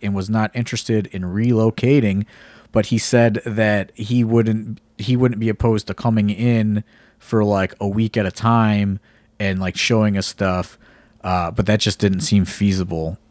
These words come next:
for a wha-, you know, like, for what we wanted to do and how we were trying to kinda expedite the process. Uh, then negotiations, negotiations got really, really close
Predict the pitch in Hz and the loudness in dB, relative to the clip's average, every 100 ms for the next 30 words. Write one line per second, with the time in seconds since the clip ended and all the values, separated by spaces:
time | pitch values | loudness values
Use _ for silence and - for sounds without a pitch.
0 | - - 98 90 87 - 107 - 107 90 | -14 -6 -2 -2 -4 -8 -8 -2 0 0
1 | 87 92 90 82 - - 110 110 113 104 | -4 -6 -8 -8 -12 -4 0 0 0 0
2 | 98 98 92 90 101 98 92 92 95 104 | 0 0 -2 -2 -2 0 -2 -2 0 0
3 | 101 98 - 101 92 110 92 90 92 - | 0 -2 -2 -2 -2 -4 -4 -4 -6 -4
4 | 98 92 95 - 92 90 92 87 - - | -4 -4 -6 -4 -2 -2 -4 -4 -6 -14
5 | - - - - _ 113 107 98 82 - | -20 -20 -20 -20 _ 2 4 2 -2 -6
6 | 113 135 127 120 113 123 123 123 127 131 | -2 0 0 -4 -8 -4 0 2 2 0
7 | 120 113 - - 123 120 123 120 123 113 | -2 -2 -10 -8 -2 0 2 2 0 0
8 | 117 101 101 - 95 104 139 190 180 123 | -2 -2 -4 -4 -6 -2 2 2 2 2
9 | 123 113 - 117 110 - | 2 2 0 0 0 -2